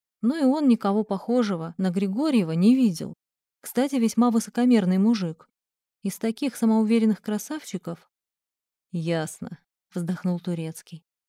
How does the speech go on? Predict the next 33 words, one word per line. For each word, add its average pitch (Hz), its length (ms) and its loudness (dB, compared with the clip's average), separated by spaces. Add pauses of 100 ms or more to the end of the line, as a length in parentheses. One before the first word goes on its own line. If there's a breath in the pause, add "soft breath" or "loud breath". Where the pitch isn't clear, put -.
(340)
«Что 226 400 -2
ж, - 140 -10 (160)
Владимир 196 520 0
Владимирович, 160 840 -6 (460)
поскольку 226 500 -4
в 196 80 0
мистику 214 420 2
мы 175 140 -2
с - 60 -12
вами 165 260 -2
не 156 180 -6
верим, 320 440 -2 (540)
так 220 200 0
же, 180 120 -2
как 175 200 -6
и 185 60 -4
в - 100 -16
то, 170 320 -4
что - 180 -12
человек 185 500 -2
из 180 120 -8
плоти 180 360 -6
и 165 120 -4
крови 160 420 -8 (300)
способен 175 520 -4
просто 165 360 -6
раствориться 160 640 -8
в 139 60 -16
воздухе, 277 540 -6 (540)
вывод 339 460 2
можно 240 400 4
сделать 202 440 -2
один. 165 420 -4